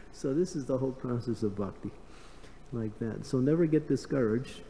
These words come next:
It's all about running after Krishna your whole life. <laughs> Trying to get that. Because he likes, he likes to incre-, increase the bhakti of his devotees by having that devotee hanker for him more and more, pray for him, and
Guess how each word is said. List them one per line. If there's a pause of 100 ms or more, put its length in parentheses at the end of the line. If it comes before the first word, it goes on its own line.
(160)
It's
all
about
running
after
Krishna
your
whole
life. (480)
<laughs>
Trying
to
get
that. (640)
Because
he
likes, (500)
he
likes
to
incre-, (100)
increase (520)
the
bhakti
of
his
devotees
by (420)
having
that
devotee
hanker
for
him
more
and
more, (400)
pray
for
him,
and